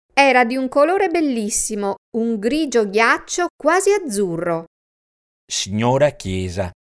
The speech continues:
Speaker 1: Perché era sete italiana, non quella che si trova in giro e viene da chissà dove.
Speaker 2: Gelsomina.
Speaker 1: Ho visto le foto dello sposalizio. Ce le ha fatte vedere il papà di Aurora,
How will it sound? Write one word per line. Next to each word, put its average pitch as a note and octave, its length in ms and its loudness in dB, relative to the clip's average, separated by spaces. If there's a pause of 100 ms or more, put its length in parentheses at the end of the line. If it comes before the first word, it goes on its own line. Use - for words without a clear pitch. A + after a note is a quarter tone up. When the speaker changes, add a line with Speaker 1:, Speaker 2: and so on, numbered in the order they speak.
(380)
Speaker 1:
Perché D#4 480 -4
era C4+ 320 2
sete C4+ 360 -2
italiana, G3+ 840 2 (180)
non D#4 360 -2
quella B3+ 400 4
che A#3+ 140 0
si A#3 200 -6
trova A3+ 280 0
in G#3+ 160 0
giro A#3 440 0 (160)
e C4+ 100 2
viene C#4 360 0
da A#3 140 2
chissà A3+ 420 -4
dove. F3+ 560 0 (800)
Speaker 2:
Gelsomina. A2+ 1000 -2 (600)
Speaker 1:
Ho G3 120 4
visto B3+ 360 -4
le B3 140 2
foto A3+ 360 0
dello G#3 220 0
sposalizio. G#3 920 -2 (460)
Ce - 120 -2
le A3+ 80 2
ha A3+ 60 -4
fatte C4 340 0
vedere A3 400 4
il G3+ 100 -6
papà A3+ 340 4
di C4+ 120 -2
Aurora, F#3 680 2